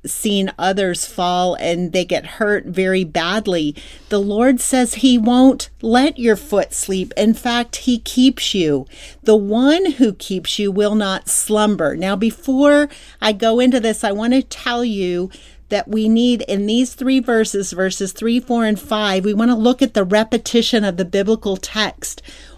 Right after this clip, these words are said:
What does repetition show us? It stresses the importance of the truth of that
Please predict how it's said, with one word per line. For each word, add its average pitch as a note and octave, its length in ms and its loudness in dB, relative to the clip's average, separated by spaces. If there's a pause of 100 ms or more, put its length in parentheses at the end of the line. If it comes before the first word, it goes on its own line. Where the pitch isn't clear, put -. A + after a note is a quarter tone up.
(100)
What B3+ 300 4
does C#4+ 220 2
repetition A#3 720 0
show F3 300 -2
us? B2+ 220 -6
It G3+ 160 0
stresses A#3+ 720 0
the A3 140 0
importance C4 720 2
of G3 260 -2
the G3 120 0
truth G3+ 720 2
of F3+ 180 -4
that F#3 280 -2